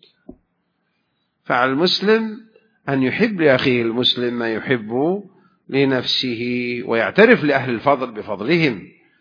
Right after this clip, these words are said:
إذا كانوا من أهل الفضل. نعم. آه، "وقد رضيت لكم أحد هذين الرجلين، فبايع أيهما شئت". انظر، أبو بكر نسي نفسه ولا يريد الزعامة. الآن التفرق من أسبابه بين،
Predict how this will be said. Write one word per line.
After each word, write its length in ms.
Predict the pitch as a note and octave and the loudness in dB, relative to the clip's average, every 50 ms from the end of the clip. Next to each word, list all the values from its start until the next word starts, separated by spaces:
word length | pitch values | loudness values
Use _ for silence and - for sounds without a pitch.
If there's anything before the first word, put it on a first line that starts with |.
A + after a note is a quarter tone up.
| _ _ _ _ - A2+ | _ _ _ _ -10 -8
إذا 180 | G#2+ G2 A2 | -6 -4 -4
كانوا 380 | A2 - F#3 G3+ A3+ A3+ G#3 E3 | -2 2 4 4 4 4 4 4
من 140 | D3+ C#3+ B2 | 2 2 2
أهل 240 | C#3+ C3 B2 B2 | 0 -2 -2 -2
الفضل. 640 | A#2 A2 G2 G2+ B2 C3+ B2+ A#2+ A#2 G2+ F#2 F2 D#2+ - _ _ _ _ _ _ _ _ _ _ _ _ _ _ _ _ _ - - - - - - _ _ _ _ _ _ - | -2 -2 0 2 2 4 4 2 -2 -4 -6 -10 -14 -16 _ _ _ _ _ _ _ _ _ _ _ _ _ _ _ _ _ -20 -20 -20 -20 -20 -20 _ _ _ _ _ _ 0
نعم. 500 | C3 B2 B2 D3 E3+ G3 F#3+ F#3 D#3+ C3 A#2+ - - - - - - - - - - - - - - | 0 4 4 6 4 4 4 0 -4 -8 -14 -16 -16 -18 -18 -18 -20 -20 -20 -20 -20 -20 -20 -14 -2
آه، 580 | - D#3 D3+ D3+ D3+ D3+ D3+ D3 D3 C#3+ - - - | 2 6 8 8 8 8 6 6 4 2 0 -2 0
"وقد 280 | E3+ E3 E3 E3+ E3+ E3 | 0 2 2 4 4 6
رضيت 340 | E3 E3+ G3 A#3+ A3 F3+ | 4 4 4 2 0 2
لكم 360 | F#3+ F#3+ F#3+ F#3 - F3 - D3+ | 4 4 4 4 2 2 2 2
أحد 200 | F#3 C3+ C#3+ E3+ | 2 2 4 4
هذين 380 | E3 D#3+ D#3 D3+ F3+ F#3 E3 | 6 6 6 6 6 6 4
الرجلين، 800 | D#3+ C#3 C#3 C#3+ C3 C3+ C3+ C3+ C3+ C3 A#2+ A2 G#2 F#2+ F#2 F#2+ | 4 4 2 2 2 2 2 2 2 2 0 -2 -4 -8 -10 -6
فبايع 380 | - C3+ C3 D#3+ F#3 G3 F3+ | -4 0 4 6 6 6 6
أيهما 300 | F3 F3+ F3 E3+ D#3+ C#3+ | 6 4 4 4 4 2
شئت". 260 | C#3 - C3+ A2 - - | 0 0 -4 -6 -2 -2
انظر، 300 | G#3+ A#3+ A3 A3 A3 A3 | 0 2 4 4 4 4
أبو 120 | G3+ A#3 | 4 2
بكر 260 | A3+ - B3+ B3 D#4 - - - _ _ _ _ _ _ _ _ _ _ _ _ _ _ _ _ _ _ | 2 2 0 -4 -4 -6 -20 -20 _ _ _ _ _ _ _ _ _ _ _ _ _ _ _ _ _ _
نسي 420 | - C#3 E3+ G#3+ G#3 - F#3 F3+ F3+ | -6 -2 0 0 0 0 -2 -2 -2
نفسه 340 | E3+ E3 C#3 - - D#3 C#3+ | -2 -4 -4 -6 -6 -2 0
ولا 220 | D3 F3+ G3+ G3+ | 2 2 2 4
يريد 560 | G3 F#3 F#3 F#3 G3 F#3+ F3+ - - - - - - _ - E3 | 2 2 2 0 0 -2 -4 -6 -10 -20 -20 -20 -20 _ -8 -8
الزعامة. 600 | D3 A#2+ A#2 C#3+ C3 C3+ C#3 C3 B2 A#2 G#2 - - - - _ _ _ _ _ _ _ _ _ _ _ _ _ _ _ _ _ _ - | -6 -2 2 2 4 4 4 2 0 -4 -8 -12 -14 -20 -20 _ _ _ _ _ _ _ _ _ _ _ _ _ _ _ _ _ _ -10
الآن 220 | - A#2 C#3 F#3 G#3 | -4 -2 0 2 2
التفرق 520 | G#3+ G#3 G#3+ G#3 A3+ A#3+ A3+ A3+ A3 F#3+ | 2 0 2 2 2 2 2 2 -2 -2
من 100 | G3+ G#3+ | -2 -4
أسبابه 580 | F#3+ G3 - - F#3 A3 A3 A#3+ A3 A#3+ A3+ G#3 | -4 -4 -4 0 2 4 4 4 2 0 -2 -2
بين، 540 | F3 F#3+ G3+ G#3 G#3 G#3 G3+ G3 G3 - | -2 -2 0 0 0 -2 -4 -8 -10 -14